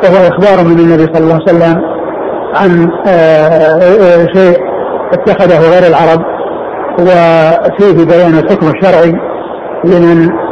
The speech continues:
آه، حصل له ذلك، وهي، وهو أن، أن الرجل لا يدخلها إلا بمئزر،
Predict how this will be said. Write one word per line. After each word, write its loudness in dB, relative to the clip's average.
آه، 2
حصل -2
له 2
ذلك، 2
وهي، 2
وهو 2
أن، 0
أن 0
الرجل 2
لا 4
يدخلها 2
إلا 2
بمئزر، 0